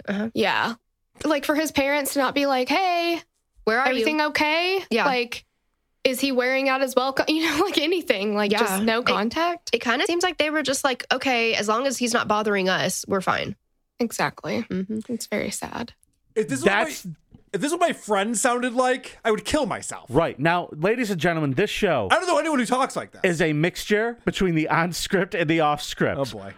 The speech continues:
Speaker 4: One from back, one to the other. But it's also broken up by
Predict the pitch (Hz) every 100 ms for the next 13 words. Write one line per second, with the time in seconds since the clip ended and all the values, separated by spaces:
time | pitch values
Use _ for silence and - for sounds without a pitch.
0 | - 135 180 185 185 131 175 185 175 175
1 | 202 180 127 190 180 - - 220 262 -
2 | 233 151 180 180 156 127 87 - - -
3 | _ _ _ _ - 180 175 160